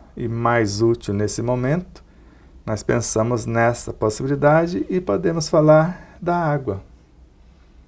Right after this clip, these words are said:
O que que é a magnetização da água? Nós falamos, nós vamos orar na água. Mas a oração criou o pensamento. E o pensamento,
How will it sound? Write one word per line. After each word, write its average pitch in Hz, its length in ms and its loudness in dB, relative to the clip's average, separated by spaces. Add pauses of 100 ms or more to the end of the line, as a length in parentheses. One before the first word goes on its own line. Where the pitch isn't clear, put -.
(220)
O - 20 -20
que 98 100 -8
que - 220 2
é 120 60 8
a 107 80 10
magnetização 107 960 0
da 95 180 2
água? 85 260 -6
Nós 120 160 -6
falamos, 139 300 0
nós 147 160 2
vamos 135 320 0
orar 135 500 6
na 139 140 0
água. 92 560 0 (1500)
Mas 113 140 -2
a 113 80 6
oração 139 560 0
criou 143 380 4
o - 20 -4
pensamento. - 720 -6 (1080)
E 123 80 2
o 120 40 4
pensamento, 143 880 0